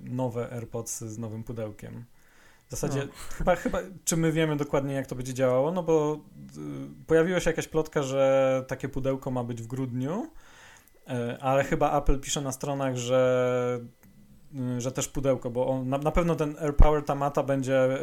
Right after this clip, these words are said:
Speaker 1: y, na początku dwa tysiące osiemnastego roku, ale chyba też o tym pudełku, tak? O tym, o tym, y, specjalnym etui do AirPodsów piszą, że to będzie dwa tysiące osiemnasty, natomiast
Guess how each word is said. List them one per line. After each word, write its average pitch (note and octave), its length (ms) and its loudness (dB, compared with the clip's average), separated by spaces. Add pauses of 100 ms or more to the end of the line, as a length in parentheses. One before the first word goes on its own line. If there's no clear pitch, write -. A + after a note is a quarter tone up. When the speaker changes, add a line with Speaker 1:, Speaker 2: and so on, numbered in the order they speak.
(300)
Speaker 1:
y, B2 40 -4
na B2+ 80 -2
początku C3 380 -6
dwa B2+ 140 0
tysiące C3+ 320 -8
osiemnastego B2 500 -6
roku, F#3+ 380 -4 (640)
ale C3 180 0
chyba D#3 320 0
też - 180 0
o D#3+ 80 -6
tym D3 160 -4
pudełku, C3+ 380 4
tak? D3 200 -4
O C#3 60 -8
tym, C3 260 -6
o B2+ 280 -8
tym, B2+ 240 -4
y, B2 720 -2
specjalnym B2+ 480 0
etui B2 280 0
do A#2+ 420 -4
AirPodsów A#2+ 460 -6
piszą, B2 260 -6
że A2+ 60 -12
to A#2+ 120 -12
będzie A#2 140 -10
dwa A#2 140 -8
tysiące A#2 300 -8
osiemnasty, A2 500 -8
natomiast A2 580 -10